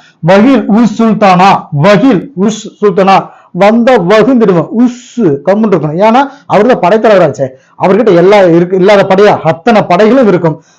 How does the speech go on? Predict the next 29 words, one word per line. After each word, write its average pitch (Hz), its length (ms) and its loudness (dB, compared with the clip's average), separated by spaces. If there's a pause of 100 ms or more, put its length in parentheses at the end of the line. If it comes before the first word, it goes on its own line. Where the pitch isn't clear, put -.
அந்த 175 360 0
படைகள்ல 196 460 2 (280)
எல்லா 214 360 2
படைகள்ல 226 400 2
அந்த, 240 220 2
சாரி, 214 340 2
இந்த 214 280 0
மாதிரி 220 200 2
எல்லாம் 208 100 2
கிடையாதுங்க. 196 340 0 (320)
வால்படை, 202 720 0
என்ன 190 160 0
சொல்றது, 190 440 0 (160)
அந்த 202 260 0
படை, 214 180 2
இந்த 185 120 2
மாதிரி 220 260 0
நிறைய 185 280 2
இருக்கு. 170 340 -4 (200)
So, 240 180 0
அந்த 170 180 0
படை 240 500 0
வந்து 220 300 2
என்னன்னா, 220 480 2 (340)
உஸ் 165 260 -2 (400)
சத்தம் 185 320 -2
போடக்கூடாது. 139 300 -4 (320)
ஏதாவது 202 340 0 (100)
பேசுங்க, 226 340 2